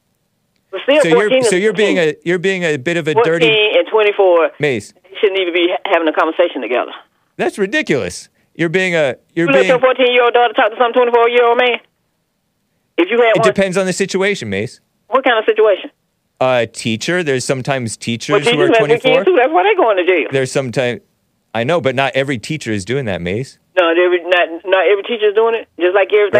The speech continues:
Speaker 2: Right.
Speaker 1: else happening, not, everybody's not doing that either. Like
Speaker 2: So
Speaker 1: breaking
Speaker 2: that
Speaker 1: the law.
Speaker 2: doesn't mean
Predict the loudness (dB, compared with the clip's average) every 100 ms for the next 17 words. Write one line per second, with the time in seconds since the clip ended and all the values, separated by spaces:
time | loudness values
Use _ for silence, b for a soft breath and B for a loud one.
0 | 2 0 0 0 0 0 0 0 2 2
1 | 0 0 -2 -2 -2 -2 -2 -8 -12 _
2 | _ _ -2 0 0 2 2 4 4